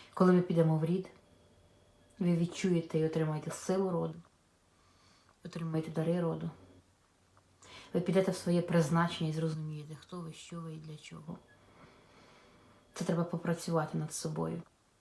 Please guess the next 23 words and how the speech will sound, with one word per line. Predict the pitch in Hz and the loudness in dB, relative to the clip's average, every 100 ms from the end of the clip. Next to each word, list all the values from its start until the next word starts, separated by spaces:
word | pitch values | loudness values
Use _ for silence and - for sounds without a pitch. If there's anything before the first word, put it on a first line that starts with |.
| _ _ _ _ _ _ _ _ _ _ _ _ - | _ _ _ _ _ _ _ _ _ _ _ _ -14
Зрозуміти, | 175 175 175 170 180 180 | -8 -6 -4 -4 -6 -8
хто | 165 - 175 | -14 -12 -12
ти, | - | -10
що | 165 - 165 | -8 -4 -4
ти. | - | -4
Ця | - | -8
сесія | 175 233 233 180 | 0 2 2 2
робиться | 170 165 165 - 160 | 2 2 0 0 0
одна. | 160 170 165 - - - - - | 2 2 0 -2 -14 -18 -18 -14
Сесія | - 247 - 165 | -12 -12 -10 -10
робиться | 160 156 160 170 | -10 -12 -12 -10
раз | 180 175 - - | -10 -12 -14 -16
у | |
тиждень | 165 220 214 175 165 | -10 -8 -6 -8 -8
у | |
десять | 160 170 165 160 | -12 -12 -12 -14
днів. | 151 147 147 _ _ _ _ _ _ _ _ _ - - - - - - - - - - | -12 -14 -16 _ _ _ _ _ _ _ _ _ -20 -20 -20 -20 -20 -20 -20 -20 -20 -4
І | 190 | 2
їх | 185 190 | 4 4
є | 185 | 2
декілька | 160 151 - 156 156 | 2 0 -4 -8 -8
цих | - 160 | -8 -8
сесій | - 233 - 170 | -2 -2 -2 -4